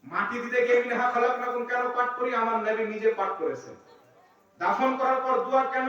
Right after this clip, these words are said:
করি? আমার নবী নিজেই করেছেন। তারপর চলে আসেন আরেকটি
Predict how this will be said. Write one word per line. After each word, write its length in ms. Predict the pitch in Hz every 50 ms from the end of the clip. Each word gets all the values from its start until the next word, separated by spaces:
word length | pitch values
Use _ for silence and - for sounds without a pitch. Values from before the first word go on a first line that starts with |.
| 269 254
করি? 180 | 262 262 269 269
আমার 260 | 254 247 247 254 240
নবী 320 | 233 240 240 240 233 226 220
নিজেই 320 | 226 233 - 262 285 277
করেছেন। 480 | - 233 233 202 - - - - - - - - - - _ _ _ _ _ _ _ _ _ _ _ _ _ _ _
তারপর 420 | 170 190 208 - 233 233 233 226 226
চলে 120 | 226 233
আসেন 200 | 233 233 233 226
আরেকটি 300 | 220 220 233 233 - 233